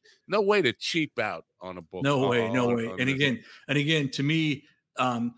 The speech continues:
Speaker 2: the audience that we have built, they deserve better than that, you know?
Speaker 1: Yeah,
Speaker 2: I,
Speaker 1: yeah.
Speaker 2: and so I'm gonna make sure that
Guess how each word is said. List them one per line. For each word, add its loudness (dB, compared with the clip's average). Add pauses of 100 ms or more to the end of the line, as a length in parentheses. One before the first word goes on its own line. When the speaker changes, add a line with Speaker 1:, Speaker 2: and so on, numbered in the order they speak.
(100)
Speaker 2:
the -4
audience 2
that 0
we 0
have 0
built, -2
they 6
deserve -2
better 0
than -4
that, -10
you -10
know? -4
Speaker 1:
Yeah, -4
Speaker 2:
I, -4
Speaker 1:
yeah. -6
Speaker 2:
and -6
so 0
I'm 4
gonna 0
make 0
sure 2
that -2